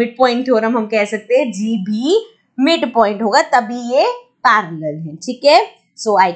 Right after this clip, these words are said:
can say G is the midpoint of B D। समझ में आया? यहाँ पे आपको एक मिडपॉइंट दे रखे और बताया ये दोनों पैरेलल हैं,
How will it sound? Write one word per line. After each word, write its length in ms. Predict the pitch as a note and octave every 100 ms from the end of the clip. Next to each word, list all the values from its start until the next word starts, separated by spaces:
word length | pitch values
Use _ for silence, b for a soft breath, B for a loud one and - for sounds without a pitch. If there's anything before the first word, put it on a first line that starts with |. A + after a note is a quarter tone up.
| F#3
can 160 | F#3+
say 720 | F#3+ - A3 G#3+ A3+ C4 F#4+ G#4+ _ _ _
G 200 | E3+ - G3+ G#3+ A3 A#3+ C#4 F4+ - _ _ _ -
is 480 | F#3 F3 F3+ F3 E3+ E3 F3+
the 440 | F#3 G#3 B3+ F#4+ - _ _ -
midpoint 1400 | F#3 G#3+ D#4 D#4 A#3 G#3 F#3 F3+ F3+ F#3 A3 D4+ F#4 _ _ _ _ _ _ _ _ _ _ _ _ _ _ _
of 800 | F#3 G3 E3 D#3 E3 G3 D#4 - _ _ _ _
B 260 | F3 E3+ A3 F3
D। 80 | - - _ _ _ _ _ _
समझ 380 | - C#4 D4 C#4
में 80 | D4+
आया? 260 | D4+ D4 D4
यहाँ 260 | D4+ C#4+ C4+
पे 80 | C#4
आपको 360 | D4+ B3 - D4
एक 280 | C#4 C#4 C#4+
मिडपॉइंट 500 | D4 A#3+ C4+ C#4+ C#4+
दे 100 | C4
रखे 200 | C4+ D4+
और 140 | C#4+ C#4+
बताया 400 | B3+ B3 A#3 B3+
ये 160 | C4
दोनों 260 | A#3 A#3+ B3+
पैरेलल 560 | B3+ A3 G3 G3 F#3 A3
हैं, 160 | D#4+